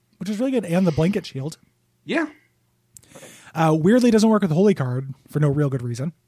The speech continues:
Speaker 2: Yeah, no, no good reason at all. Uh, Gary, qu-, I have a question.
Speaker 1: Yes.
Speaker 2: Uh, I have not listened to the Watch Out for Fireballs on, uh, Super Mario Brothers three. Why were you talking about cops on it?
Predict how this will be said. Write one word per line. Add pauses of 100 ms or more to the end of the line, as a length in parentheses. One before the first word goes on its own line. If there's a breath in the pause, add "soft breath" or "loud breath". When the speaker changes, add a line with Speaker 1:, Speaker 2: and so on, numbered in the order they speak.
Speaker 2:
Yeah,
no, (100)
no
good
reason
at
all.
Uh,
Gary,
qu-,
I
have
a
question. (760)
Speaker 1:
Yes. (380)
Speaker 2:
Uh,
I
have
not
listened
to
the
Watch
Out
for
Fireballs
on,
uh,
Super
Mario
Brothers
three.
Why
were
you
talking
about
cops
on
it?